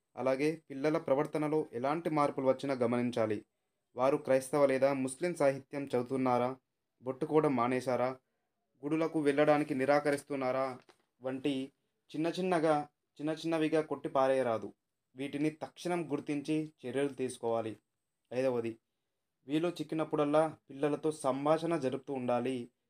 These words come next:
పిల్లలతో స్నేహంగా ఉండడం వల్ల వారి మనసును తెలుసుకోవచ్చు,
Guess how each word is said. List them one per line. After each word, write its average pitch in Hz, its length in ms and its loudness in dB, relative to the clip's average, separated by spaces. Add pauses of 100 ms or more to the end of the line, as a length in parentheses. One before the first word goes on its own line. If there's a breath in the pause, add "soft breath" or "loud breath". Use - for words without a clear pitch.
(140)
పిల్లలతో 147 500 2
స్నేహంగా 147 520 0
ఉండడం 135 340 2
వల్ల 131 200 -2
వారి 135 340 4
మనసును 135 520 -2
తెలుసుకోవచ్చు, 127 720 -8